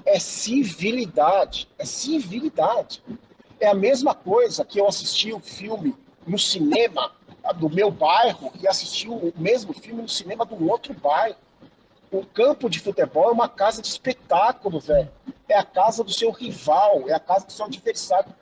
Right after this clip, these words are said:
Não é a casa do seu inimigo, velho. Não é a casa do seu inimigo. Olha a oportunidade que muitos torcedores do Palmeiras que falaram comigo no Instagram tiveram,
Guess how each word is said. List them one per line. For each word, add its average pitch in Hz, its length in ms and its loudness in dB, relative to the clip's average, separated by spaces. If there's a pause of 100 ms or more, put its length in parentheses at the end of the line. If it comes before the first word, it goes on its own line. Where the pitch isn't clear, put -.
(160)
Não 180 280 0
é 202 80 6
a 226 60 2
casa 202 380 0
do 190 80 -8
seu 202 280 -4
inimigo, 214 640 -8
velho. 202 360 2 (100)
Não 170 140 -8
é - 100 4
a - 40 -4
casa - 280 0
do - 40 -14
seu - 120 -10
inimigo. - 260 -16 (560)
Olha 285 280 6
a - 20 6
oportunidade 220 920 0
que - 120 -12
muitos 208 400 -2
torcedores 190 560 -4
do 185 80 -14
Palmeiras 160 520 0
que - 80 -20
falaram 208 280 2
comigo 190 300 -12
no 175 60 -10
Instagram 156 460 -2
tiveram, 170 520 2